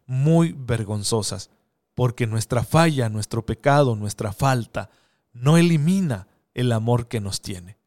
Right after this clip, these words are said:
Su amor supera nuestras caídas. Ese es el Dios que está presentando Jesucristo nuestro Señor.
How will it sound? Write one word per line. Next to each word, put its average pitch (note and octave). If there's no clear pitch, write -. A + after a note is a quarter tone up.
Su -
amor C#3
supera E3+
nuestras A#2
caídas. -
Ese B2+
es C3+
el C3+
Dios D3
que -
está C3+
presentando A2+
Jesucristo C3
nuestro A2
Señor. F2+